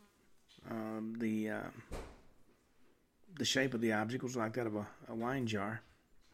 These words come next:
Now, something like that happens, as superstitious as folks were in those days.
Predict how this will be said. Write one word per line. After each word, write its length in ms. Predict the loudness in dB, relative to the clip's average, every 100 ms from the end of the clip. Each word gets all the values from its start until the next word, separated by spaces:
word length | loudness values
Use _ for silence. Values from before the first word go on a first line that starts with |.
| -20 -20 -20 -20 _ _ -20 -20 _ _ -20 -20 _ _ -8
Now, 120 | -2 2
something 380 | 2 2 4
like 160 | 4 4
that 140 | 4
happens, 600 | 4 2 0 -2 -2 -6 -10 -8
as 120 | -4
superstitious 760 | 0 -2 -2 -2 0 2 0 -2
as 160 | -4
folks 300 | -2 -2 -2 -8 -18 -20 -16 -4
were 220 | 0 2
in 80 | 4
those 240 | 2 2
days. 380 | 2 2 0